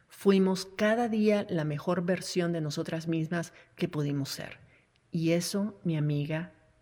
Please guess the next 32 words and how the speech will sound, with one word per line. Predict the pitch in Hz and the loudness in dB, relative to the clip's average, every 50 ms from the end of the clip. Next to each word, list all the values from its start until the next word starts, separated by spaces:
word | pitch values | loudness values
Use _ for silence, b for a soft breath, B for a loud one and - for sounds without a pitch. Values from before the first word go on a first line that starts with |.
| _ - | _ -4
es | 156 151 143 147 - - - - _ _ _ | -2 -2 -2 -4 -6 -10 -16 -20 _ _ _
suficiente. | - - - - 156 - - 160 - - - 151 143 127 131 127 - - - - - _ _ _ _ _ _ _ _ _ _ _ _ _ _ _ _ _ _ _ _ _ _ _ | -10 -8 -6 -6 -6 -4 -6 -6 -8 -6 -6 -4 -4 -4 -4 -6 -8 -10 -16 -20 -20 _ _ _ _ _ _ _ _ _ _ _ _ _ _ _ _ _ _ _ _ _ _ _
Como | - 190 175 170 | 0 0 0 2
te | - 170 | 2 2
digo, | 165 170 175 175 190 196 196 196 B B B B B _ - | 4 4 4 4 2 2 0 -2 B B B B B _ -2
este | 202 202 - - 262 | 0 0 0 0 -2
trabajo | 254 - 233 208 185 180 175 185 185 185 | -2 0 0 0 2 0 0 -2 -4 -4
personal | - 170 165 - 160 156 160 156 139 127 110 - B B B B B B B - | -6 -6 -4 -4 -2 0 0 0 0 -2 -4 -8 B B B B B B B 0
no | 180 180 | 0 0
es | 180 - | 2 0
algo | 175 175 175 190 185 | 0 0 0 -2 -2
que | - 180 | -2 -2
logramos | 165 160 156 156 151 156 160 156 165 | -2 -2 -2 -2 -4 -4 -4 -6 -6
hacer | 151 - 160 147 | -6 -6 -6 -6
escuchando | 143 - - 156 - - 147 143 147 | -6 -6 -8 -8 -6 -6 -4 -4 -2
un | 156 160 | -4 -2
podcast | 165 214 220 214 208 214 220 214 208 B B B B B - | 0 0 0 0 0 0 0 0 0 B B B B B 0
o | 165 | 2
leyendo | 160 151 139 151 147 147 151 151 | 2 2 2 0 -2 -2 -2 0
un | 160 170 | 0 2
libro | 185 190 196 196 196 196 190 196 | 2 2 2 2 2 2 0 -2
o | 170 | -4
asistiendo | 151 - - 151 - 165 156 147 147 143 | -6 -6 -8 -10 -6 -4 -2 -2 -2 -2
a | |
un | 143 | -4
taller. | 143 143 143 - 131 120 - - _ _ b b b b b b b b | -4 -6 -6 -6 -8 -10 -12 -14 _ _ b b b b b b b b
Es | - 180 - - | -6 -4 -2 -2
un | 170 | -2
trabajo | 165 175 170 165 160 156 175 170 | 0 0 0 0 0 0 -2 -4
que | - 165 | -4 -6
requiere | - 147 139 - - 151 151 151 | -8 -8 -8 -8 -8 -6 -6 -6
acompañamiento | - 156 165 - 147 143 147 156 180 208 220 220 220 214 214 220 214 214 | -6 -8 -8 -6 -6 -4 -2 2 4 4 4 4 4 2 2 0 -2 -4